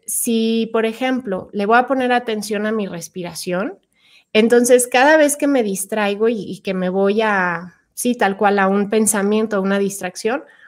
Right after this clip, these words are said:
voy a regresar a mi respiración como si fuera lo único que importa en este momento que le pongamos atención. Quizás muchos de ustedes ya han intentado meditar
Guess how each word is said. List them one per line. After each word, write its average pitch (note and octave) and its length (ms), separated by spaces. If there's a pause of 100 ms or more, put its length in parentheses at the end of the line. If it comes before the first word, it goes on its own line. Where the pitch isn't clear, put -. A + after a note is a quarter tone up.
(160)
voy A3+ 260
a A#3 80
regresar G3+ 640
a G#3+ 80
mi G3+ 180
respiración F#3 760
como G#3+ 280
si A3+ 160
fuera A#3 320
lo G#3 280
único C4+ 720 (360)
que A3+ 120
importa B3 600
en A3+ 100
este A3 240
momento G3+ 640
que G#3 100
le F#3+ 120
pongamos F#3+ 640
atención. E3+ 720 (540)
Quizás E4+ 680
muchos C#4 360
de C#4+ 40
ustedes B3+ 360
ya B3 180
han C4+ 120
intentado A3+ 720
meditar F#3+ 640